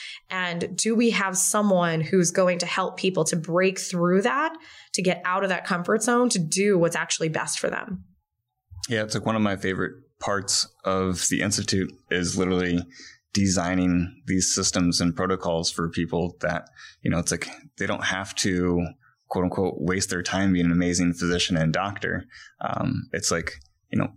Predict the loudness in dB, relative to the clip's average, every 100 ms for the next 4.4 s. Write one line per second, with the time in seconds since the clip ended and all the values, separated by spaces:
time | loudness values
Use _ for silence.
0 | _ _ _ _ -6 -2 0 2 2 2
1 | 2 0 2 2 0 2 2 2 2 0
2 | -2 -8 -10 -4 -2 0 0 2 2 2
3 | 0 -2 -2 0 0 0 0 0 2 0
4 | -2 -4 -4 -4